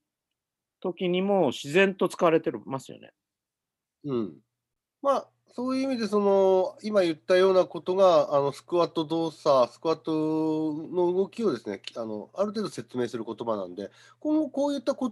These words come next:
Speaker 2: 葉を使ってですね、あの、単にスクワットやりましたとか、スクワットでどうだったかっていうんじゃなく、ある程度言葉で規定して、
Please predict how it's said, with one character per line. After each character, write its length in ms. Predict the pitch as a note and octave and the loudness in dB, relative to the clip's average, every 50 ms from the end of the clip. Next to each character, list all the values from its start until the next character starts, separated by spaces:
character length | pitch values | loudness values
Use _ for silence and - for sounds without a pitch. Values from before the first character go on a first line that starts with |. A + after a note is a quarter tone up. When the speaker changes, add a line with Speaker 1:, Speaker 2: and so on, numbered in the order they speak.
| - C#4 B3+ | -6 -2 0
Speaker 2:
葉 120 | C4 B3 | 2 2
を 120 | A3 F#3 | 2 0
使 260 | F#3 - - - - C#4+ | 0 -4 -6 -2 -2 -2
っ 100 | C#4 - | -2 -2
て 120 | - C#4+ | -6 -6
で 80 | B3 F#3+ | -6 -6
す 120 | - - | -6 -8
ね、 160 | A2 G#2+ - - _ _ _ _ _ | -8 -8 -8 -10 _ _ _ _ _
あ 100 | A#2 A#2 | -8 -6
の、 540 | A#2 A2+ A2+ A2 A2 G#2+ G#2 G2+ G2+ G2 _ _ | -4 -4 -4 -4 -4 -6 -6 -8 -10 -14 _ _
単 180 | - C4+ C#4 | 0 0 2
に 80 | A#3+ D#3+ | 2 -2
ス 120 | - - | -4 -6
ク 120 | - - F#3 | 0 2 4
ワ 80 | F#3+ | 4
ッ 40 | F#3 | 4
ト 80 | - C#3 | 2 -2
や 120 | B2 A#2 | -2 -2
り 60 | A#2+ | -2
ま 120 | B2+ C#3 C#3 | -2 -4 -4
し 60 | - | -4
た 120 | _ B2+ A2 | _ -10 -8
と 120 | - G#2+ | -8 -12
か、 80 | G2 F#2 | -16 -16
ス 100 | - - | -18 -8
ク 100 | _ E3+ | _ -4
ワ 80 | D#3+ | -4
ッ 40 | D#3 | -2
ト 100 | - C#3+ | -2 -4
で 80 | C3 A#2+ | -4 -4
ど 180 | G#2+ C3 C3 | -2 -2 -2
う 40 | C3+ | -2
だ 60 | A#2+ | -2
っ 80 | A2 - | -4 -6
た 100 | - A2+ | -10 -8
か 100 | - A#2 | -8 -8
っ 100 | A2 - | -8 -8
て 100 | - C#3 | -10 -10
い 40 | D3 | -6
う 20 | |
ん 20 | D3 | -6
じ 60 | D#3 | -6
ゃ 40 | D#3 | -6
な 60 | D3 | -6
く、 220 | - C#3+ B2+ - _ _ _ _ _ _ | -6 -8 -8 -10 _ _ _ _ _ _
あ 100 | - A#3+ | -6 -6
る 80 | C4 C#4+ | -6 -6
程 160 | - A#3 F#3+ | -4 -6 -6
度 20 | |
言 280 | - - G3 G3+ - C4+ | -4 -4 -6 -6 0 0
葉 100 | C#4+ C4+ | 0 0
で 100 | G#3 E3 | 0 -2
規 160 | D3 - - | -6 -8 -8
定 240 | _ F3 F3 E3+ E3 | _ -4 -4 -4 -4
し 80 | - - | -6 -2
て、 260 | - A3 G3+ D3 | 2 2 2 2